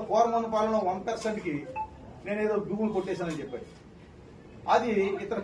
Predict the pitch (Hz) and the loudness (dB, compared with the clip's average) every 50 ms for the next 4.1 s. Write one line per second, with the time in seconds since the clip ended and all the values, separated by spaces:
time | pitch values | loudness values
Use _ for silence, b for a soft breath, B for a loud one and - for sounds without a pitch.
0 | - 175 180 214 240 233 - 262 247 190 - 190 190 233 233 226 233 226 214 - | 0 4 4 6 4 4 4 2 0 2 4 2 4 4 4 2 4 2 2 2
1 | - 240 - - 196 208 202 214 220 214 214 196 170 185 180 175 - - 175 156 | 2 0 2 4 4 4 4 4 2 2 2 0 -2 -4 -4 -4 -2 0 0 0
2 | 147 143 117 - - 170 170 165 160 - 185 185 190 190 175 170 156 147 143 - | 0 -2 -6 -10 -10 -10 -10 -12 -10 -8 -8 -8 -8 -8 -8 -8 -10 -10 -14 -14
3 | - - - - - - - - - - - - - - 160 165 165 165 - - | -16 -16 -16 -14 -14 -14 -14 -12 -14 -14 -16 -16 -4 2 6 6 6 6 6 4
4 | - - | 2 2